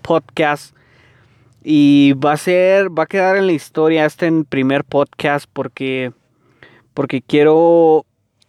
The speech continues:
definir lo que yo quiero lograr con este canal. Tengo mo-, metas muy altas, siempre me propongo metas demasiado altas y yo sé que vamos a generar una comunidad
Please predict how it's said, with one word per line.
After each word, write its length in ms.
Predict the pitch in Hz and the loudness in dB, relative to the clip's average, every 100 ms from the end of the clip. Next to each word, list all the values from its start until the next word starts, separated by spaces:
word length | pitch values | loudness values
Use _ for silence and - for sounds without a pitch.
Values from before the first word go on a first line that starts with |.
| - | -8
definir 720 | 156 143 - 135 135 160 170 | -4 -4 -6 -4 0 2 2
lo 180 | 165 151 | 2 0
que 140 | - 139 | -2 -4
yo 120 | 143 | -4
quiero 240 | 185 170 | 0 2
lograr 380 | 170 147 143 156 | 2 2 0 -2
con 160 | - 151 | -4 -6
este 240 | 156 - | -6 -10
canal. 500 | - 127 135 147 147 _ _ _ _ _ _ _ _ _ _ _ - | -10 -8 -4 -4 -4 _ _ _ _ _ _ _ _ _ _ _ -16
Tengo 240 | - 156 170 | -4 0 2
mo-, 220 | 175 165 | 2 0
metas 400 | 170 165 160 190 | -2 -2 0 -2
muy 240 | 160 180 160 | 0 0 0
altas, 380 | 156 165 170 | 0 -2 -6
siempre 260 | 160 170 165 | -6 -8 -6
me 160 | 175 139 | -6 -6
propongo 760 | - 117 147 151 160 151 135 | -8 -8 -6 -2 0 2 0
metas 720 | 139 139 156 160 170 160 160 - | -2 -2 -2 -2 -2 -2 -4 -6
demasiado 580 | 147 135 131 156 156 147 | -4 -4 -6 -4 0 0
altas 540 | 151 147 151 151 - _ - _ - _ _ - | 0 -2 -2 -4 -6 _ -20 _ -20 _ _ -4
y 200 | 156 139 | -2 0
yo 200 | 151 160 | 0 0
sé 520 | - 170 175 180 165 _ _ - | 0 2 2 2 -4 _ _ -4
que 120 | 156 | -2
vamos 320 | 143 160 170 | 0 -2 -4
a 80 | 180 | -6
generar 500 | 147 139 135 143 156 | -4 -2 0 0 -4
una 280 | - 151 156 | -4 -4 -4
comunidad 720 | 151 147 131 127 131 151 156 | -4 -8 -8 -6 -2 0 -2